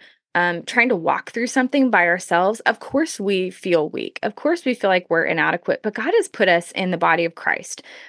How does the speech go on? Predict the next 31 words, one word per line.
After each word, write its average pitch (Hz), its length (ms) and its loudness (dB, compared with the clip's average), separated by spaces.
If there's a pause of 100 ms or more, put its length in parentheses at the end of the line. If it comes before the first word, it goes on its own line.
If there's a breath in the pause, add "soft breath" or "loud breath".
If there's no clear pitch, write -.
(220 loud breath)
And 220 100 0
we 254 180 2
all 254 200 4
have 277 240 0
actually 196 400 -2
different 196 420 -6
strengths 202 520 -4
and 247 240 0
weaknesses. 180 800 -2 (580 loud breath)
And 240 240 2
sometimes 285 560 2
an 226 120 -4
area 208 280 0
where 196 120 -2
we 220 200 -2
are 247 120 4
weak, 165 480 -8 (240)
or 208 340 4
just 226 300 -6
even 202 340 -2
an 208 200 -4
area 196 340 2
in 190 80 -2
our 175 80 0
motherhood 196 640 2
or 185 80 -4
in 180 80 -4
our 165 120 -2
thought 196 300 0
life, 190 420 2
or 165 360 0